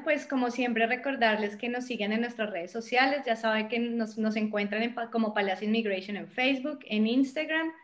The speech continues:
en Twitter como Palacio I C y en YouTube también como Palacio Immigration. Nos pueden encontrar en YouTube, en nuestro canal,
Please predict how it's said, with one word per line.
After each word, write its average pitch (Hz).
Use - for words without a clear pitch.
en 226
Twitter 262
como 262
Palacio 220
I 247
C 226
y 254
en 269
YouTube 302
también 262
como 233
Palacio 226
Immigration. 226
Nos 247
pueden 247
encontrar 269
en 269
YouTube, 285
en 262
nuestro 247
canal, 226